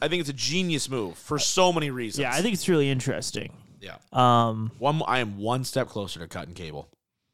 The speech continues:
Speaker 1: As soon as live sports fully goes where I can get live sports not on regular television,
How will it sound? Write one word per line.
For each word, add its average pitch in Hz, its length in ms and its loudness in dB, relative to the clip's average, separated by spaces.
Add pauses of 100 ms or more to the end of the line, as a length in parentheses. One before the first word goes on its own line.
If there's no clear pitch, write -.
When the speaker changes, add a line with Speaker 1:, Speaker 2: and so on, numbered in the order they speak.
(180)
Speaker 1:
As - 80 -6
soon 208 180 4
as 190 120 4
live 160 220 6
sports 131 340 0
fully 120 320 0
goes 110 280 -2
where 107 100 -2
I 101 100 -4
can 101 180 -12
get 104 240 -10
live 104 260 -6
sports - 540 -10 (1080)
not 107 400 -2
on 101 260 -4
regular 98 360 -8
television, 110 640 -8